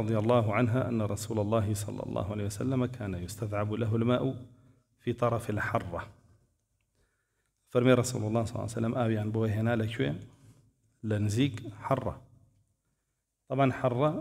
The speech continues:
شاری مەدینە دوو حەڕەی هەیە. حەڕەیەکیان، حەڕەی ڕۆژهەڵاتە، حەڕەیەکیان حەڕەی ڕۆژاوایە. جا بۆ پێوتری حەڕە؟ لە بەرەوەی بەردەڵان بووە و یەکێکیان لە کاتی خۆر هەڵاتنا زۆر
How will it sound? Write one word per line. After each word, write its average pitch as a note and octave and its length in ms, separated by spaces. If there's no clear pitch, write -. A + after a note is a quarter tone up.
شاری C3+ 360
مەدینە B2 400
دوو B2 100
حەڕەی G2+ 640
هەیە. E2 260
حەڕەیەکیان، B2 580
حەڕەی B2 380
ڕۆژهەڵاتە، A2+ 560
حەڕەیەکیان A#2+ 600
حەڕەی A#2 300
ڕۆژاوایە. G#2 560
جا C3+ 100
بۆ E3 140
پێوتری A2+ 360
حەڕە؟ B2 360
لە C3+ 80
بەرەوەی D3 260
بەردەڵان C#3 500
بووە D3+ 240
و - 60
یەکێکیان C3 480
لە B2+ 120
کاتی C#3+ 280
خۆر B2+ 220
هەڵاتنا B2 400
زۆر D3+ 160